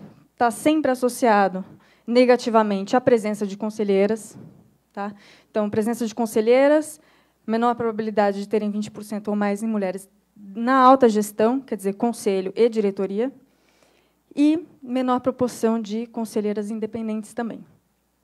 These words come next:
O controle estrangeiro é rela-, é relacionado negativamente aos dois,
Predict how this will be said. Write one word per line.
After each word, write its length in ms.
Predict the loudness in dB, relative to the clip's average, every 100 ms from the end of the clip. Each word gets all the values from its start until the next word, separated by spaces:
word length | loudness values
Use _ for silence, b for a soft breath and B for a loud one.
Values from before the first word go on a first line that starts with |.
| _ _ _ _ _ _
O 100 | -4
controle 340 | 0 6 6
estrangeiro 760 | 6 0 0 2 2 2 0 -4 _ b b b b b _ _
é 140 | -2 0
rela-, 280 | 0 -4 -6 -10
é 220 | -6 -6
relacionado 580 | -4 -4 -4 -2 -2 0
negativamente 760 | 2 4 2 2 0 -2 -8 -8
aos 280 | -2 0 2
dois, 520 | 6 6 4 -2 -18